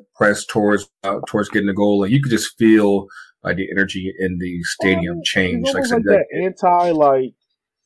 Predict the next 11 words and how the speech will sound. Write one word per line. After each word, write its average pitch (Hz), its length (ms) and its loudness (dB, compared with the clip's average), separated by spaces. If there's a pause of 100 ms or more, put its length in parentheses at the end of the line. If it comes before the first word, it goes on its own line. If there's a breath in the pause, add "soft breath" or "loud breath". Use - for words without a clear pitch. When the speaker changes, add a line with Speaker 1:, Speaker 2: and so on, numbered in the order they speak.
(220)
Speaker 2:
I 196 100 4
think 262 200 0
this 220 120 0
game 185 260 4
is, 160 140 -4
to 160 80 -6
me, 156 200 -2
is 143 80 0
like 139 240 2
the 135 120 -4 (100)
anti-Atletico 143 1600 4